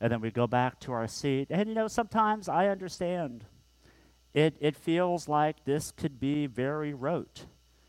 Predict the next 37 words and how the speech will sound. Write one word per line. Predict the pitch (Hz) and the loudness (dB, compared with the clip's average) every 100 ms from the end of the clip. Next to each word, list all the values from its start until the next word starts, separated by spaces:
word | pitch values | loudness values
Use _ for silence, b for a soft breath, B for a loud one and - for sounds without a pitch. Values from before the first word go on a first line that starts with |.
| b b b | b b b
It | 127 - | -6 0
feels | 147 151 151 | 4 4 4
like, | 147 139 139 | 4 4 4
"Okay, | 123 131 139 120 | 2 4 4 4
it's | 113 | 2
time | 120 120 123 | 2 2 2
for | 117 | -2
communion | 120 127 120 104 | -4 -4 -2 -2
now, | 101 104 | 0 -2
so | 113 | -2
we'll | 101 101 | -4 -2
go | 107 113 | 2 2
up | 117 | 2
there, | 113 113 | -2 -2
we'll | 110 | -2
do | 110 107 | -2 0
this, | 110 110 | 0 -2
and | 107 | -2
we'll | 104 | -2
have | 107 113 110 | -2 -2 -4
a, | 104 _ 107 | -16 _ -6
have | 113 107 | -6 -6
a | |
seat." | - 131 - | -10 -8 -8
But, | - - | -8 -8
you | |
know, | 147 170 165 _ b b b b b b _ _ _ | -6 -8 -12 _ b b b b b b _ _ _
this | 131 170 - - - | 0 0 -2 -10 -6
act | 131 110 - - - - - - _ b b b b b b b _ _ _ _ _ - - _ - | -4 -4 -8 -18 -18 -18 -18 -20 _ b b b b b b b _ _ _ _ _ -20 -20 _ -4
of | 120 113 - | -2 -2 -6
receiving | 117 - - 139 127 120 | -10 -8 -6 -4 -4 -8
the | 107 | -8
bread | 101 95 82 - - - _ _ b b b b b _ _ _ _ _ | -6 -6 -6 -12 -20 -20 _ _ b b b b b _ _ _ _ _
and | 117 113 | -8 -6
receiving | 107 - 127 131 113 | -8 -6 -6 -4 -8
the | 98 | -10
cup | - 113 87 - | -10 -8 -8 -10